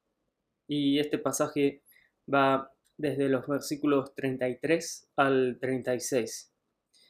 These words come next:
Y dice: "Nadie pone en oculto la luz encendida, ni debajo del almud, sino en el candelero, para que los que entran vean la luz.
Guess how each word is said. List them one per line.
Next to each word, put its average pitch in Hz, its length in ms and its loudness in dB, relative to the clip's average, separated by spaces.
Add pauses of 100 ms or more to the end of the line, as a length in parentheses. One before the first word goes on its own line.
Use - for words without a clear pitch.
(160)
Y 135 60 -6
dice: 139 560 0 (500)
"Nadie 156 280 6
pone 160 500 2
en 143 160 -2
oculto 135 800 0 (100)
la 127 160 2
luz 135 220 0
encendida, 127 760 -2 (720)
ni 139 140 4
debajo 160 680 4
del 139 220 -2
almud, 135 400 0 (680)
sino 151 640 0
en 139 140 0
el 127 160 0
candelero, 123 640 0 (880)
para 143 280 4
que 143 460 -2 (180)
los 151 200 -2
que - 260 -6
entran 139 680 0 (180)
vean 131 320 2
la 127 100 4
luz. - 460 -6